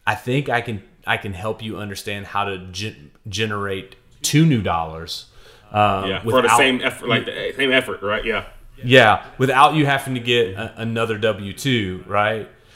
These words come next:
Speaker 1: Eh, but there's fear to that, right? There's fear to, like, stepping out into that. And so I don't necessarily, like,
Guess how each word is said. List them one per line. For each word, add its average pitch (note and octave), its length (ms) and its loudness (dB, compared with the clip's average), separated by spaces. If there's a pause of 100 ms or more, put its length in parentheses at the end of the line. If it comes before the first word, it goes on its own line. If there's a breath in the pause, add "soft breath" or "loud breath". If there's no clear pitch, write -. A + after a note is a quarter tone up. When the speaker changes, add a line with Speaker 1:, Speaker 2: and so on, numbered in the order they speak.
(280 soft breath)
Speaker 1:
Eh, D3+ 80 2
but C#3+ 140 2
there's E3 180 0
fear C4+ 260 0
to C3 60 4
that, C2 380 -6
right? C#3+ 320 6
There's C#3 200 0
fear G3 380 0
to, D3+ 160 2
like, B2 300 0
stepping C3+ 420 -4
out A#2+ 340 -4
into G#2+ 300 -6
that. - 460 -12
And G#2+ 160 -6
so A2+ 380 2 (840)
I B2 80 6
don't C#3 340 4
necessarily, A#2 800 -2
like, F#2 400 -8